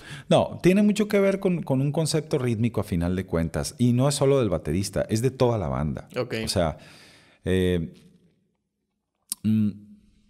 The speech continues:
Speaker 1: en, en, en rítmica y métrica, por ejemplo, si tú escribes un, un patrón, ¿no? Este, un ritmo, lo que sea, ¿no? Eh, hay,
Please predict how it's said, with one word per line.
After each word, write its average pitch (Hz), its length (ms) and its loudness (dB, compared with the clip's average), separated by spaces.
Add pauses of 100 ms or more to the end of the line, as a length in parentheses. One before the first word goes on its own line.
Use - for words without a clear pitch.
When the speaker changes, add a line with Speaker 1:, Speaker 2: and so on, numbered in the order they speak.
(140)
Speaker 1:
en, 156 280 0
en, 156 480 2
en 147 680 -2
rítmica 185 440 2
y 147 40 4
métrica, 131 500 2
por - 140 -6
ejemplo, 107 320 0
si 85 120 -6
tú 131 340 -2 (100)
escribes 113 520 2
un, 110 480 -2 (300)
un 107 220 2
patrón, 95 520 2
¿no? 107 300 -2
Este, - 180 -10
un 90 160 0
ritmo, 92 340 0
lo - 120 -10
que - 80 -10
sea, - 280 -6 (140)
¿no? - 260 -6 (600)
Eh, 85 560 -4 (680)
hay, 110 380 0